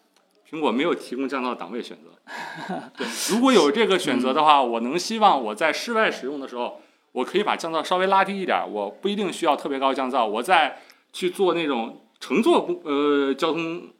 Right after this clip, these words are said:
Speaker 1: 工具的时候，比如说我坐车或者坐飞机的时候，跟安全没什么关系的时候，我，
Speaker 2: 嗯。
Speaker 1: 我才把它拉满。我想这样的选择需要有一个，
Speaker 2: 啊。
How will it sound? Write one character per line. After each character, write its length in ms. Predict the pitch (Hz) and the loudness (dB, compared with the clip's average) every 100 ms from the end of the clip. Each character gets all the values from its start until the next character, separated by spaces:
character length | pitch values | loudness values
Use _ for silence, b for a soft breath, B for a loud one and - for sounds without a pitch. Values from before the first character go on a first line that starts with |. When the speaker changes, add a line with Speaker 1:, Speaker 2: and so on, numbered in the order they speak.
| _ | _
Speaker 1:
工 160 | - 165 | -8 -2
具 100 | 156 | 0
的 80 | 123 | 0
时 80 | 113 | 0
候， 140 | 98 | -2
比 60 | 131 | -2
如 60 | |
说 80 | 180 | -2
我 80 | 131 | -2
坐 280 | - 311 - | 0 0 0
车 240 | 127 123 | -2 -4
或 120 | 156 | -4
者 80 | 127 | -6
坐 240 | 127 311 | -4 -2
飞 160 | 175 135 | 0 0
机 140 | 127 | -2
的 100 | 123 | -4
时 80 | 113 | -4
候， 280 | 110 98 - _ _ _ | -6 -8 -12 _ _ _
跟 100 | 196 | 2
安 160 | 226 269 | 4 4
全 100 | 202 | 2
没 80 | 208 | 2
什 60 | |
么 80 | 233 | 0
关 200 | 262 285 | 2 2
系 80 | 208 | 2
的 20 | |
时 60 | 143 | 2
候， 80 | 110 | 2
我， 180 | 107 | 0
Speaker 2:
嗯。 120 | 160 139 | 0 -2
Speaker 1:
我 60 | |
才 160 | 120 - | -2 -2
把 120 | 135 | -2
它 80 | 107 | 0
拉 160 | 113 | 0
满。 180 | 110 90 - | 0 -6 -6
我 120 | 135 | -4
想 160 | - 120 | -4 -8
这 80 | - | -4
样 160 | 202 120 | -2 -2
的 60 | 123 | -6
选 100 | 123 | -10
择 160 | 90 87 | -12 -14
需 140 | 98 | -14
要 100 | 90 | -16
有 140 | 87 | -16
一 100 | 85 | -18
个， 60 | |
Speaker 2:
啊。 40 | 85 | -20